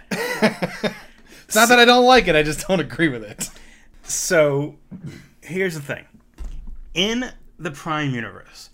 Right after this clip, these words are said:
Speaker 2: the Next Generation crew comes back to the past to stop the Borg from attacking the, you know, Bozeman, Montana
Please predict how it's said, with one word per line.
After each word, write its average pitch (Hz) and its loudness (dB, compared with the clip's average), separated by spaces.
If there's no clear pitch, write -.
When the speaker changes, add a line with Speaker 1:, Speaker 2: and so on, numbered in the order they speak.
Speaker 2:
the 139 -6
Next 165 -6
Generation 143 -4
crew 110 -8
comes 160 -4
back 151 0
to 147 -10
the 135 -10
past 117 -4
to 113 -16
stop - -10
the 123 -14
Borg 143 -6
from 143 -6
attacking 117 -10
the, 117 -10
you 135 -8
know, 117 -10
Bozeman, 135 -2
Montana 120 -6